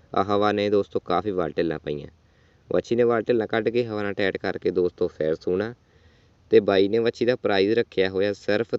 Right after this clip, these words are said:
ਤੀਹ ਹਜ਼ਾਰ ਰੁਪਈਆ, ਉਹ 'ਚੋਂ ਬਾਈ ਕਹਿੰਦਾ ਮਾਨ ਤਾਨ ਕਰ ਦਾਂਗੇ ਮੌਕੇ 'ਤੇ।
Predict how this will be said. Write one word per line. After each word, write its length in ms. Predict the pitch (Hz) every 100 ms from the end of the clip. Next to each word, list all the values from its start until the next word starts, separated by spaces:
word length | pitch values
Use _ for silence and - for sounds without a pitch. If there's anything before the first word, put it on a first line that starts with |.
| -
ਤੀਹ 220 | 107 120
ਹਜ਼ਾਰ 300 | 120 110 101
ਰੁਪਈਆ, 440 | 98 - 82 80 78 _ _ _
ਉਹ 120 | 90
'ਚੋਂ 200 | 90 110
ਬਾਈ 200 | 101 95
ਕਹਿੰਦਾ 180 | 92 104
ਮਾਨ 320 | 107 87 85
ਤਾਨ 220 | 82 90 90
ਕਰ 220 | 90 80
ਦਾਂਗੇ 300 | 82 95 110
ਮੌਕੇ 400 | 104 87 - 92
'ਤੇ। 200 | 110